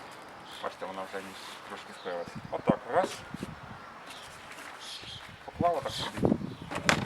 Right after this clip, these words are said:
А тепер беру свій папір. І ось отак. Замкнув нібито,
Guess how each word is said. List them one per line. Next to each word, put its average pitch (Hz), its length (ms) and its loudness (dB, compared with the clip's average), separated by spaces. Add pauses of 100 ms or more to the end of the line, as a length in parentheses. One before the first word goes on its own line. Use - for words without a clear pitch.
(1200)
А - 180 4
тепер - 240 0 (1120)
беру 135 160 0 (640)
свій 110 120 -8
папір. 98 420 -6 (2000)
І 208 100 -12
ось 180 240 -10
отак. 170 160 0 (2250)
Замкнув 185 420 0
нібито, 160 380 0